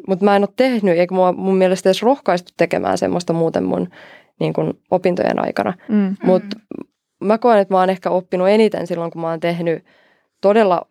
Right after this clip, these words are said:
Speaker 1: oman osaamisalueen äärirajoilla töitä ja tavallaan pallottelee ihmisten kanssa ideoita, jotka, joilla on täysin eri, niin kuin, lähestymistapa ja näkökulma. Ja mä haluaisin,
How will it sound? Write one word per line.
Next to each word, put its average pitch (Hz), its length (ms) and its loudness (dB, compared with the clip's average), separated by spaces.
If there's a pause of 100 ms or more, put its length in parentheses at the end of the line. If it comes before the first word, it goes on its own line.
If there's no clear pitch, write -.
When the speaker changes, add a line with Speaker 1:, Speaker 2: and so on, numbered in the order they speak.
(160)
Speaker 1:
oman 202 500 2
osaamisalueen 165 1800 -8
äärirajoilla 202 640 2
töitä 190 420 2 (520)
ja 180 100 0
tavallaan 165 800 0 (320)
pallottelee 180 600 2
ihmisten 180 380 2
kanssa 160 220 -2
ideoita, 175 340 0
jotka, 175 260 -4 (180)
joilla 165 160 -4
on 165 60 -8
täysin 175 340 2
eri, 185 260 0 (720)
niin - 180 -12
kuin, - 260 -8
lähestymistapa 175 760 -6 (120)
ja - 320 -6 (760)
näkökulma. 180 640 -4 (500)
Ja 185 40 -4
mä 190 60 2
haluaisin, 196 520 2